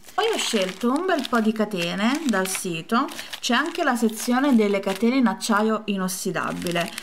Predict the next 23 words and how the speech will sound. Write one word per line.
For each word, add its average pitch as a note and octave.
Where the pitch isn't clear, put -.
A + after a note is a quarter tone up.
Vi G#3+
mostro G#3
per G#3
prima C#4+
queste G#3+
catene F#3+
qui. F#3+
Allora, E3+
questa B3+
è -
la F3+
prima F#3
catena F3+
che F3
ho F3+
scelto, F3+
davvero F#3
molto A#3+
molto F#3+
carina, F3+
in F#3+
acciaio G3+
inossidabile F#3+